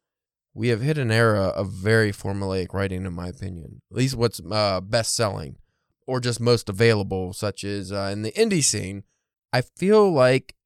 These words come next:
everybody took the same creative writing class because I could, you could hand me, like, a stack of indie authors,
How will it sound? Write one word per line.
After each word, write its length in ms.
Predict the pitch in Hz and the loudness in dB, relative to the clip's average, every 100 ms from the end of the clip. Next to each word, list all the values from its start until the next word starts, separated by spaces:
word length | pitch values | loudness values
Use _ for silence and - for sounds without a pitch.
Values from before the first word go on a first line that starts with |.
| _ - | _ -2
everybody 400 | 123 175 180 135 | -2 0 -2 -2
took 200 | 160 - | -4 -8
the 60 | - | -6
same 280 | 131 147 135 | -6 -6 -6
creative 380 | - 170 208 | 0 2 4
writing 240 | 196 247 156 | 6 4 2
class 320 | - 131 135 | 2 2 2
because 380 | - - 147 131 | -2 0 0 0
I 160 | - | 0
could, 240 | 180 190 175 | 0 0 -2
you 120 | 190 | -2
could 120 | 262 247 | -4 -2
hand 280 | 208 202 | 0 0
me, 220 | 160 123 - _ _ - | 2 0 -2 _ _ -2
like, 220 | 127 131 | 2 2
a 80 | 120 | 2
stack 500 | 113 - - 151 156 | 0 -2 4 4 4
of 160 | 120 - | 0 -2
indie 320 | 131 135 120 | 0 4 4
authors, 680 | 107 107 104 104 104 98 - | 4 4 0 -2 -2 -4 -8